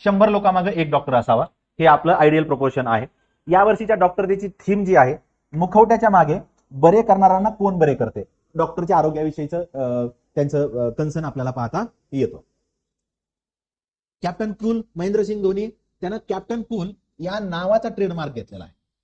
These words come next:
की हे नाव आता इथून पुढे कुणालाही वापरता येणार नाही. आणि ते नाव जे आहे ट्रेडमार्क दहा वर्ष व्हॅलिड राहणार आहे. दर दहा वर्षांनी त्याला ते रिन्यू करत राहावं लागणार आहे. रेमिटन्स.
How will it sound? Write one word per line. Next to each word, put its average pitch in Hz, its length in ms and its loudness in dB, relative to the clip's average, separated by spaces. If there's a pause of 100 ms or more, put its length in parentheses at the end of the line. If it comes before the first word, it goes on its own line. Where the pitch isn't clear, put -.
(100)
की 175 40 -14
हे 156 120 -16
नाव 175 200 -12
आता 170 120 -14
इथून 170 180 -16
पुढे 160 140 -18
कुणालाही 160 300 -14
वापरता 147 360 -14
येणार 147 260 -14 (320)
नाही. 147 460 -12 (200)
आणि 160 120 -14
ते 190 180 -12
नाव 175 260 -10 (240)
जे 160 80 -10
आहे 160 180 -8
ट्रेडमार्क 165 520 -12
दहा 143 200 -12
वर्ष 165 200 -14
व्हॅलिड 143 320 -14
राहणार 139 340 -12 (280)
आहे. 120 180 -14
दर 160 180 -10
दहा 160 180 -10
वर्षांनी 147 260 -14
त्याला 143 140 -12
ते 185 180 -14
रिन्यू 143 240 -14
करत 127 260 -10
राहावं 113 180 -8
लागणार 113 340 -10 (280)
आहे. 87 200 -18 (2250)
रेमिटन्स. 175 440 -10